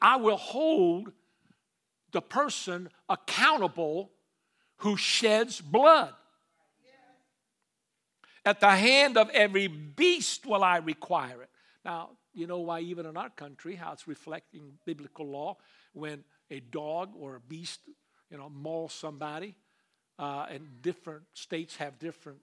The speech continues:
laws to various degrees, but eventually, if th-, that animal, if it happens in some states once, but others twice, that animal is destroyed. So,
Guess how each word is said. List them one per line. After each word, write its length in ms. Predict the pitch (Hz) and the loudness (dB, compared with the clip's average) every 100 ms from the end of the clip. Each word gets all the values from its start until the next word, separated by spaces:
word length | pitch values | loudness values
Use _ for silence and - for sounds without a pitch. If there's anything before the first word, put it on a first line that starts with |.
| 320 | -18
laws 480 | 220 180 156 127 160 | -10 -8 -8 -12 -16
to 100 | - | -16
various 420 | 131 156 151 131 | -10 -8 -8 -10
degrees, 540 | - 131 131 226 180 143 | -16 -18 -12 -10 -10 -14
but 240 | - 135 | -16 -16
eventually, 640 | 135 165 220 - 131 135 127 _ _ - | -12 -10 -10 -12 -12 -14 -16 _ _ -14
if 240 | 151 - | -14 -12
th-, 160 | - 165 | -14 -6
that 200 | 185 196 | -6 -4
animal, 480 | 185 196 147 143 - | -6 -8 -10 -14 -16
if 160 | 135 | -14
it 80 | 208 | -12
happens 420 | - - - 135 | -10 -10 -12 -20
in 60 | 143 | -18
some 240 | - 190 | -12 -12
states 320 | 196 196 151 151 | -12 -16 -16 -18
once, 340 | 170 214 - _ _ _ | -16 -16 -20 _ _ _
but 120 | 135 | -14
others 340 | 160 196 165 - | -8 -8 -10 -14
twice, 500 | - 180 190 185 - _ - | -8 -4 -4 -6 -16 _ -8
that 140 | 202 | -6
animal 400 | 185 208 165 156 | -4 -6 -6 -10
is 80 | 156 | -10
destroyed. 560 | 185 - - 214 208 196 _ _ _ _ _ _ _ _ _ 370 _ _ 349 370 381 370 _ _ _ _ _ _ _ _ _ _ _ _ _ _ _ _ _ _ _ _ _ - | -10 -14 -12 -14 -14 -18 _ _ _ _ _ _ _ _ _ _ _ _ _ _ _ _ _ _ _ _ _ _ _ _ _ _ _ _ _ _ _ _ _ _ _ _ _ -6
So, 420 | - 220 214 | 2 2 2